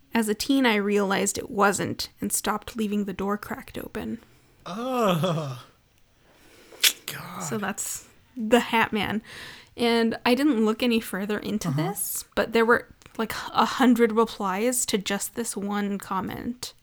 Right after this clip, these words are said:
Speaker 2: That's
Speaker 1: So this is, like, not a universal thing. I've never seen him, but
Speaker 2: I think this is not only universal, but transcends, uh, nations and countries, 'cause, because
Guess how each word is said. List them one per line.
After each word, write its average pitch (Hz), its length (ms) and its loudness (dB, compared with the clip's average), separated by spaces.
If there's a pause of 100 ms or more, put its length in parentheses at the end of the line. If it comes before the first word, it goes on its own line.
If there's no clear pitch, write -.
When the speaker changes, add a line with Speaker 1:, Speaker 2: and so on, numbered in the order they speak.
(440)
Speaker 2:
That's - 420 -14
Speaker 1:
So 190 220 -2
this - 180 -4
is, 277 180 -2
like, - 560 0 (460)
not 262 140 6
a 214 60 6
universal 214 560 2
thing. 240 320 0
I've 214 160 6
never 202 220 0
seen 214 220 -2
him, 214 180 0
but 190 340 0
Speaker 2:
I 165 140 0
think 175 200 4
this 165 140 2
is 143 300 -2 (120)
not 160 300 0
only 165 280 0
universal, 147 640 -2
but 127 240 -6 (600)
transcends, 143 920 -2 (300)
uh, 127 220 -12 (500)
nations 151 640 -2
and 131 180 -4
countries, 156 480 2
'cause, 147 260 0
because 147 440 0